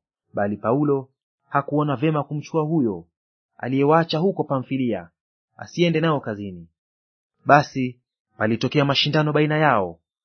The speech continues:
hata wakatengana. Barnaba akamchukua Marko, akatweka kwenda Kipro, lakini Paulo akamchagua Sila, akaondoka, akiombewa na wale ndugu apewe neema ya Bwana.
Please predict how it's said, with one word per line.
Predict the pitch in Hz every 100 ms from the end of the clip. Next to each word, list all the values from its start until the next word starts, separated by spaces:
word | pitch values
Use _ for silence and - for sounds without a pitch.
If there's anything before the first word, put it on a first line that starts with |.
| _
hata | - 170 156
wakatengana. | 131 127 127 117 104 90 - _ _ _ _ _
Barnaba | 170 151 139 120 98
akamchukua | - 95 - 107 95
Marko, | 120 139 143 131 117 _ _ _ _ _
akatweka | - - 127 175 165 151
kwenda | 196 160 120
Kipro, | 113 - 95 82 _ _ _ _ _ -
lakini | 101 98 120 110
Paulo | 139 160 156 143 - _ _ _ _
akamchagua | 127 143 139 151 151 151
Sila, | - 160 104 90 - _ _ _ _
akaondoka, | 123 147 151 160 - 92 - _ _ _ _
akiombewa | - - 110 107 120 110
na | 107
wale | 120 120
ndugu | 120 147 131 123 120 _ _
apewe | 151 175 170 165
neema | 165 151 117
ya | 104
Bwana. | 104 95 87